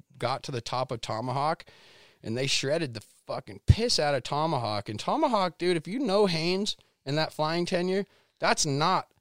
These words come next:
a fucking small line. They call it Tomahawk because mad fucking people have blown out their fucking knees trying to beat their slough down that run, and they run into their slough, and then they get taken down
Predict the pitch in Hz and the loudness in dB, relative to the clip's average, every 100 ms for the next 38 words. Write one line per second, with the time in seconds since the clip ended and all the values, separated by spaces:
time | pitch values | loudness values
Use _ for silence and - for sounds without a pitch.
0 | _ _ _ _ 110 - 170 - 135 117 | _ _ _ _ -12 -2 0 0 0 0
1 | 135 135 113 120 107 98 110 _ _ _ | 0 0 0 0 -4 -8 -16 _ _ _
2 | _ 170 - 269 285 - 185 214 180 147 | _ -2 6 10 10 6 4 4 6 4
3 | 131 143 165 139 135 156 190 180 180 180 | 4 0 0 2 0 0 -2 0 -2 -2
4 | 156 180 160 120 107 123 160 170 160 151 | -2 -2 0 -2 -2 -2 0 0 0 -2
5 | - 151 - 135 123 143 120 - - 139 | 0 0 0 -2 0 0 0 0 0 -2
6 | 147 127 135 139 110 - 113 117 - 143 | -2 -2 -4 -2 -2 0 0 -2 -2 -2
7 | 151 151 139 143 160 123 107 113 131 127 | -2 -2 0 0 0 -2 -2 -2 0 -2
8 | 139 135 110 117 123 - 123 123 135 131 | 0 0 0 0 0 0 -4 -4 -2 -4
9 | 127 117 - 135 123 120 113 135 120 110 | -4 -6 -4 -4 -4 -4 -4 -2 -2 -2